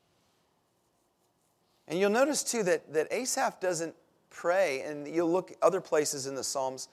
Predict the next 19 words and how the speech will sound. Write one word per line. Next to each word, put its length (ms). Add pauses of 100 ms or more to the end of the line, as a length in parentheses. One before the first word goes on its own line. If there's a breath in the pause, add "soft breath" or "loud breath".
(160 soft breath)
when 140
you 100
see 320
these, 480
uh, 240 (380)
imprecatory 720
verses. 480 (500 soft breath)
There's 220
never 320
a 40
prayer 520
that's 200
asking 540
God 320
to 80
do 160
more 300
than's 300
deserved. 720